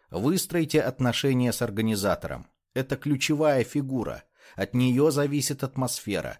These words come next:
возможности, динамика группы. Третье.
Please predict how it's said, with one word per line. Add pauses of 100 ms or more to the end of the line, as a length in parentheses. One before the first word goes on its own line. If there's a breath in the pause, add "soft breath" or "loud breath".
возможности,
динамика
группы. (800 loud breath)
Третье.